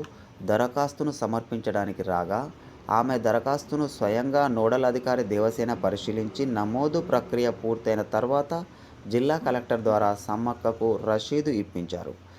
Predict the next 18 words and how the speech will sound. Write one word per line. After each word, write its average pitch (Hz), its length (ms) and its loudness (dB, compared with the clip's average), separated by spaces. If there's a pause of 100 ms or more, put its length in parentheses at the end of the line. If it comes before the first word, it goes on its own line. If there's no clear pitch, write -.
(360)
అనంతరం 127 580 2 (120)
కేంద్రాలకు 135 560 4
వచ్చి 131 400 0 (140)
ప్రజలకు 131 580 0
కార్యక్రమ 117 680 0
ఉద్దేశాన్ని 131 720 0
వివరించడంలో, 101 840 -2 (1080)
ప్రజా 113 300 4 (280)
పాలనా 120 380 4
కార్యక్రమం 107 720 0
గురించి 104 400 -4 (200)
వారి 110 320 2
అభిప్రాయాలను 123 760 2
అడిగి 107 300 0
తెలుసుకున్నారు. 98 760 -4 (460)
కార్యక్రమ 107 560 0
నిర్వహణ 120 600 0
తీరును 123 460 -2